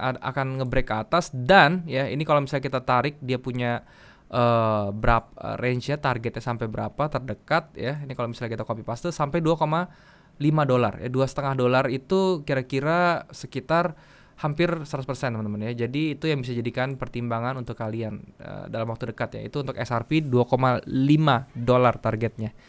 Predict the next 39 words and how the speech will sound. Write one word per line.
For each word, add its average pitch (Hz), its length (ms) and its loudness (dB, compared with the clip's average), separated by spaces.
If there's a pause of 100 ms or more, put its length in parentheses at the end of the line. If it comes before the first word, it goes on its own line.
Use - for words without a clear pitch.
(400)
Oke, 196 320 8
seperti 185 400 4
itu, 185 160 6
itu 175 160 4
untuk 185 240 4
X 151 160 -2
R 170 240 2
P 151 240 2
ya. 135 240 2
Jadi 156 560 0
seperti 131 480 -6
itu. 214 320 0
Dan 196 400 8 (560)
teman-teman, 185 640 4
eh, 160 400 2
itu 165 160 2
tentang, 165 400 2
ah, 160 160 2
pembahasan 147 640 2
gue 143 80 2
tentang 147 240 0
altcoin. 135 400 0
Masih 151 240 6
banyak 151 320 8
altcoin 147 480 4
lainnya 135 640 2
ya. 135 400 2
Gua 143 160 6
nggak 131 160 4
bisa - 80 -2
bahas 120 240 0
satu-satu. 123 640 -2
Cuman 147 320 0
ini 156 160 -2
secara 135 320 2
garis 123 160 0
besar 160 240 -2
yang 143 160 0
mewakili, 139 640 0